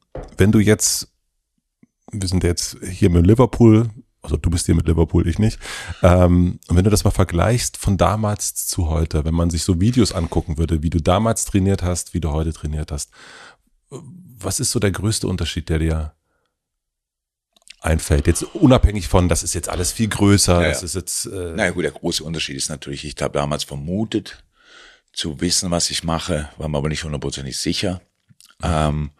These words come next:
Speaker 2: und heute bin ich mir da viel sicherer, weil ich viele schon mal, vieles schon mal gemacht habe und einfach weiß, wie es geht. Also von vielen Dingen damals ganz früh angefangen. Es ist ja, ich bin ja tatsächlich über Nacht zum Trainer geworden, also gespielt und dann Trainer geworden.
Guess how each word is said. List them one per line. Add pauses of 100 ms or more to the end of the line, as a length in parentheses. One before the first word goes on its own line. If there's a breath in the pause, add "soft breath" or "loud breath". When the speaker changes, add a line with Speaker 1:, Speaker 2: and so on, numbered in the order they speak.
(960 loud breath)
Speaker 2:
und
heute
bin
ich
mir
da
viel
sicherer,
weil
ich
viele
schon
mal,
vieles
schon
mal
gemacht
habe
und
einfach
weiß,
wie
es
geht.
Also (840)
von
vielen
Dingen
damals (100)
ganz
früh
angefangen. (320)
Es
ist
ja,
ich
bin
ja
tatsächlich
über
Nacht
zum
Trainer
geworden,
also
gespielt
und
dann
Trainer
geworden.